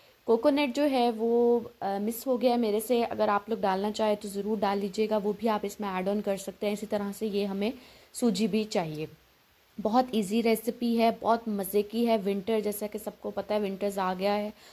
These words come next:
और ये winter की एक special recipe है और जो new moms हैं उनके लिए तो इसके इतने फ़ायदे हैं, उनको ज़रूर ये खानी चाहिए। even के new moms के लिए भी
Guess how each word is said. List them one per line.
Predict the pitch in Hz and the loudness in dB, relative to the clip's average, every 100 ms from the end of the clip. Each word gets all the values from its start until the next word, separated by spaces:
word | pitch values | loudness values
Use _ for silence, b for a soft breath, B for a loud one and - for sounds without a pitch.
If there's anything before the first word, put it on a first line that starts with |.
| B - | B -2
और | 220 | 2
ये | 226 | 4
winter | 202 208 233 | 4 2 2
की | 233 233 | 0 -2
एक | 233 | -4
special | - - 220 226 240 | -6 -2 -2 2 2
recipe | 208 190 185 - 180 | 2 -2 -6 -8 -8
है | 165 160 B B - | -8 -10 B B -4
और | 214 | 0
जो | 208 | 4
new | 233 226 254 | 4 4 4
moms | 247 226 233 240 | 2 2 2 2
हैं | 240 | 0
उनके | 240 226 240 | 0 -2 -2
लिए | 220 226 | 0 0
तो | 226 240 | 0 -2
इसके | 240 240 - 254 | -2 -10 -4 -4
इतने | 254 220 240 262 | -2 -6 0 0
फ़ायदे | 254 226 196 190 | 0 0 0 0
हैं, | 202 202 | 0 0
उनको | 208 208 226 220 | 0 -2 -4 -4
ज़रूर | 208 190 220 262 | -4 -2 0 0
ये | 254 | 0
खानी | 226 214 214 | 0 0 0
चाहिए। | 226 233 226 | 2 2 0
even | 226 233 233 | -2 -2 -2
के | 254 | -2
new | 233 240 | 0 0
moms | 233 220 226 240 - | 0 0 -2 -4 0
के | 247 | 2
लिए | 233 226 240 | 2 2 2
भी | 240 240 | 0 -4